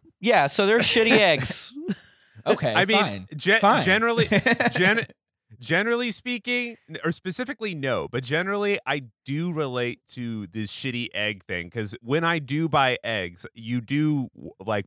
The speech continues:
Speaker 2: peruse the section, and you'll be like, "Okay, let's see what we got here." And, like, some of the real natural eggs, they'll come in, like, a, you know, an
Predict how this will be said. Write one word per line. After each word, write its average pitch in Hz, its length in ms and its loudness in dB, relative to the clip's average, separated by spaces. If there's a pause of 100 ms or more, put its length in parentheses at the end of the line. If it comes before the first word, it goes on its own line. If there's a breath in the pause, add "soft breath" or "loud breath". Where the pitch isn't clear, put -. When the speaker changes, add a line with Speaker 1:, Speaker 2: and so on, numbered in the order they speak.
Speaker 2:
peruse 131 640 -2
the 107 120 -10
section, 113 600 -4
and 110 180 -6
you'll 110 160 -2
be 117 200 -6
like, 101 400 -2 (340)
"Okay, 240 580 0
let's 123 200 -6
see 269 140 -8
what 233 100 -6
we 190 100 -4
got 135 280 2
here." 107 440 -4
And, 120 140 -2
like, 123 200 -2
some 180 180 -4
of 156 60 -6
the 135 80 -2
real 113 260 0
natural 107 540 -2
eggs, 113 400 0
they'll 117 120 -4
come 127 220 -6
in, 113 160 -6
like, 107 180 -4
a, 95 220 -2 (400)
you 123 80 -8
know, 95 220 -2
an 107 120 -8